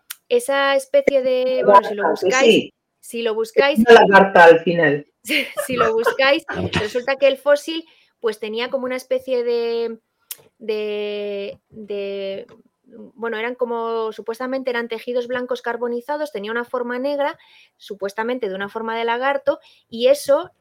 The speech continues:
Speaker 1: con este análisis han visto que era pintura. O sea, era, eh, pintura, o sea, lo que, lo que llaman,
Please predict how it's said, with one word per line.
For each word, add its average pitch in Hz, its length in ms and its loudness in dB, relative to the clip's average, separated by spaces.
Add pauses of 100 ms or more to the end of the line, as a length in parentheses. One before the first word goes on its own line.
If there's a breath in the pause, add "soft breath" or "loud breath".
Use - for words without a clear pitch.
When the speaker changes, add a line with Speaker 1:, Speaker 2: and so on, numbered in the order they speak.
(100)
Speaker 1:
con 202 220 -8
este 226 360 -4
análisis 247 540 -2
han 233 140 -8
visto 262 320 -8
que 233 80 -2
era 269 220 -2 (260)
pintura. 202 640 -6 (320)
O 190 100 -8
sea, 196 340 -6 (100)
era, 226 440 -4
eh, 196 640 -4 (100)
pintura, 240 540 -6
o 220 40 -8
sea, 208 160 -4
lo 196 140 -2
que, 196 240 -8
lo 208 180 -8
que 202 140 -6
llaman, 240 380 -2